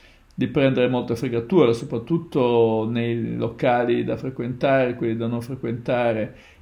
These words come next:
e come dicevo anche, eh, personaggi improponibili che, eh, s-, ci sono in ogni ambiente, ovviamente anche nell'ambiente gay, che devi evitare. Quindi vai a ricercarti,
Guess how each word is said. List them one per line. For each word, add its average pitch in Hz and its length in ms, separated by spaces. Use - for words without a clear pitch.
e 131 120
come 135 240
dicevo 131 500
anche, 127 420
eh, 113 840
personaggi 123 1300
improponibili 117 960
che, 107 380
eh, 113 200
s-, - 200
ci - 120
sono 135 280
in 120 120
ogni 127 200
ambiente, 127 580
ovviamente 104 600
anche 110 340
nell'ambiente 110 640
gay, 104 260
che 117 160
devi 104 220
evitare. 107 480
Quindi 113 240
vai 123 200
a 120 40
ricercarti, 117 920